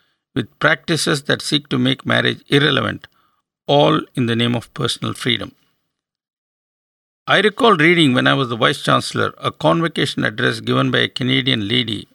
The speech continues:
an educationist, to one of our universities. She said that a hundred and fifty or about a hu-, even a hundred years ago, most people in Canada lived on farms.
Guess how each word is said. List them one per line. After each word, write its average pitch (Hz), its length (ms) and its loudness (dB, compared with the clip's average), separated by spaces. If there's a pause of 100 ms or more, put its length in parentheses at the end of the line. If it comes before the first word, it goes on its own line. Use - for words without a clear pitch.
(100)
an 123 140 -6
educationist, 117 920 -4 (720)
to 156 80 0
one 160 180 4
of 151 200 0
our 131 100 4
universities. 110 840 -2 (580)
She 202 180 2
said 139 360 0
that 135 140 0
a 143 40 -2
hundred 156 320 0
and 170 100 -4
fifty 160 460 0
or 135 340 0
about 123 260 -2
a 131 40 -2
hu-, 139 180 -4
even 233 260 0
a 233 80 0
hundred 156 300 0
years 139 260 2
ago, 107 360 -4 (1120)
most 208 300 2
people 175 300 2
in 147 120 2
Canada 135 440 2
lived 120 280 0
on 107 120 -2
farms. - 600 -8